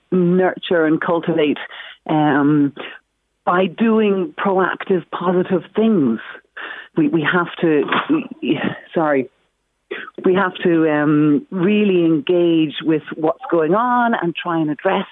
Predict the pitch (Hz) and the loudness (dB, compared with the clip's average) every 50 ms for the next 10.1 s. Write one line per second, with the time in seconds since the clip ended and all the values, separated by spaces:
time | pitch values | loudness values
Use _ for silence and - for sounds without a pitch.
0 | - - 160 - - 196 190 190 170 190 196 190 185 185 180 165 - - _ _ | -8 -8 -8 -4 -2 0 0 2 2 2 2 2 2 2 0 -2 -4 -14 _ _
1 | - - - - _ _ - - 175 165 160 160 151 156 156 151 151 151 151 - | -20 -20 -20 -20 _ _ -4 -2 0 2 2 2 2 2 2 2 2 2 0 -2
2 | _ - 175 180 185 170 - 220 226 226 220 202 - 254 262 262 262 247 233 214 | _ -2 0 0 0 2 2 0 2 2 0 0 0 0 0 0 0 0 2 2
3 | 202 180 - - - 151 143 151 170 190 214 269 262 - - 247 202 202 - - | 0 0 -2 -2 -2 -2 0 2 2 2 0 0 -2 -2 -4 -4 -4 -4 -4 -2
4 | 214 190 - - 214 208 208 208 202 180 - - 185 190 208 220 226 202 190 170 | -2 -2 0 0 0 2 2 2 2 0 -2 0 0 0 2 2 0 0 0 0
5 | 160 - - 156 156 156 156 156 156 151 151 151 147 147 _ _ _ _ _ _ | 0 0 -2 -4 -4 -2 -2 -2 -2 -2 -2 -2 -4 -8 _ _ _ _ _ _
6 | - 190 180 - 196 185 - 196 190 180 170 185 180 180 180 175 175 165 - 175 | -2 -2 0 0 0 -2 0 2 2 2 2 0 0 0 2 2 0 0 0 0
7 | 156 160 - - 208 196 196 196 180 180 170 160 156 - - 180 170 - - 185 | -2 -2 0 0 2 2 2 2 2 2 0 0 0 -2 -2 -2 -2 -2 0 0
8 | 170 160 165 160 160 156 - - - - - _ _ - 165 165 160 160 160 160 | 0 2 2 2 0 0 -2 -6 -20 -20 -20 _ _ -4 -2 0 2 2 2 2
9 | 170 165 170 165 - 160 165 156 - 180 165 165 165 - - - 165 156 147 143 | 2 2 2 0 0 0 0 0 0 0 0 0 0 0 0 0 0 2 2 0
10 | 143 | -2